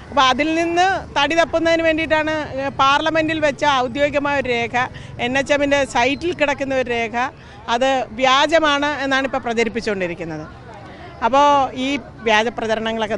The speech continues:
നിർത്തി ഇനിയെങ്കിലും ഈ പറയുന്നത് ഏറ്റവും ന്യായമാണ് എന്ന് മനസ്സിലാക്കിക്കൊണ്ട്, ആ, ജനവികാരം മനസ്സിലാക്കിക്കൊണ്ട് ഈ വേതനം വർദ്ധിപ്പിക്കുക എന്നുള്ളതാണ് സർക്കാർ ചെയ്യേണ്ടത്.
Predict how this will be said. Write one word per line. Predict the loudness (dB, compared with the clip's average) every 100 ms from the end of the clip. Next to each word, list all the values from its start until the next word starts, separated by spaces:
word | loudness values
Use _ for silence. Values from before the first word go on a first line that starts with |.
| -4
നിർത്തി | -4 -4 -4 -4 -10 -2 2
ഇനിയെങ്കിലും | 4 4 4 2 0 -2 -8 -6
ഈ | 0
പറയുന്നത് | 2 4 2 0 0 0 -2
ഏറ്റവും | 0 0 0 0
ന്യായമാണ് | 0 0 0 -2 -2 -2 -4 -6
എന്ന് | -4 -2 -2
മനസ്സിലാക്കിക്കൊണ്ട്, | -4 0 0 0 -4 -4 -4 -4 -8 -18 -18 -16 -16 -10 -2
ആ, | 2 4 2 4
ജനവികാരം | 4 6 4 4 4 6 4 2
മനസ്സിലാക്കിക്കൊണ്ട് | 0 0 0 0 -4 -6 -4 -4 -6 -12 -10
ഈ | -2 0
വേതനം | 2 2 2 0
വർദ്ധിപ്പിക്കുക | 0 -2 0 2 4
എന്നുള്ളതാണ് | 4 2 2 -2
സർക്കാർ | -2 -2 -2 -2
ചെയ്യേണ്ടത്. | -4 -4 -6